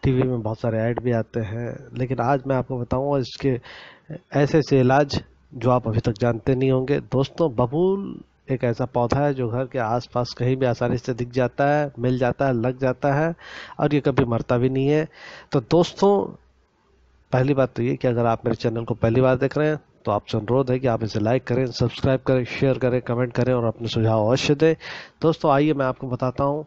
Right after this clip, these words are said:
कि जो है बबूल से क्या फ़ायदा है। दोस्तों, बबूल से सबसे पहली बात तो ये कि मुंह के रोग के लिए बहुत फ़ायदेमंद होता है। बबूल, जामुन और खुली हुई फिटकरी का काढ़ा बनाकर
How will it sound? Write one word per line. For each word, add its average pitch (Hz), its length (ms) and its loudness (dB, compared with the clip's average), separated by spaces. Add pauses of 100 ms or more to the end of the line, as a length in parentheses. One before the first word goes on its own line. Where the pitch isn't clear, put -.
(540)
कि 139 680 2
जो 135 160 2
है 123 580 2
बबूल 139 360 0
से 135 140 -2
क्या 131 160 0
फ़ायदा 123 260 -2
है। 127 60 0
दोस्तों, 147 320 -2
बबूल 135 260 2
से 143 140 0
सबसे 127 260 -8
पहली 120 240 -2
बात 117 220 -2
तो 123 100 0
ये 143 260 0 (400)
कि 147 60 0
मुंह 147 220 0
के 147 120 4
रोग 135 220 2
के 139 200 4
लिए 131 160 4
बहुत 113 180 0
फ़ायदेमंद 127 480 0
होता 139 280 2
है। 156 80 -2 (360)
बबूल, 135 460 0
जामुन 127 500 0 (120)
और 117 480 2 (720)
खुली 143 160 2
हुई 139 220 4
फिटकरी 139 480 0
का 139 160 2
काढ़ा 123 380 2
बनाकर 123 640 0